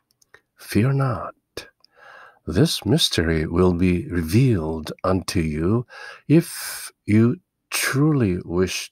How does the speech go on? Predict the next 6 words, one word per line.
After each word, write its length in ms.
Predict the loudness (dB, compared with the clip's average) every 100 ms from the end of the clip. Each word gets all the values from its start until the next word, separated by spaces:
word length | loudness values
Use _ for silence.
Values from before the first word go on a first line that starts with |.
| -10
to 140 | -6
know 460 | -4 -4 -6 -8 -14 _ _
my 560 | -18 -10 -6 -4 -4 -6
meaning. 480 | -4 -4 -8 -12 -20 _ _ _ _ _ _ _ _ _ _ _ _ _ _ _ -20 -20 -20 -6
Until 360 | -6 -2 -2 0
then, 480 | 0 -2 -2 -12